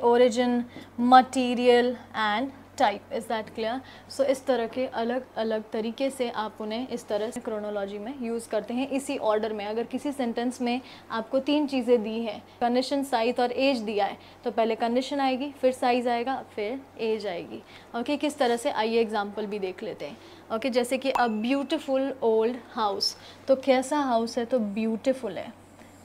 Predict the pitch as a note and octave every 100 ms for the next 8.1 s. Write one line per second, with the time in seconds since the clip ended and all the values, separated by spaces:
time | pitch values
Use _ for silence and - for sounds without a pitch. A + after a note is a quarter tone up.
0 | A#3 A3+ A3 G#3+ A#3 A#3+ A3+ A#3+ B3+ C4+
1 | B3 A#3+ C4 A#3 A#3 A#3+ A3 A3+ A#3 B3+
2 | B3+ A#3+ A#3 A3+ F#3+ G3 A#3 - - -
3 | - A#3 - - - - - - - -
4 | - A#3+ A#3+ A#3+ B3 B3+ B3 B3 A#3+ A#3
5 | A#3 A3 A3 A3 - A#3 A#3+ A#3 - -
6 | C#4 C4+ B3+ A#3 A#3 G3+ G#3 G3+ A#3+ -
7 | B3+ C4+ C4 C4 C4+ B3+ C4+ C4+ B3+ B3+
8 | C4+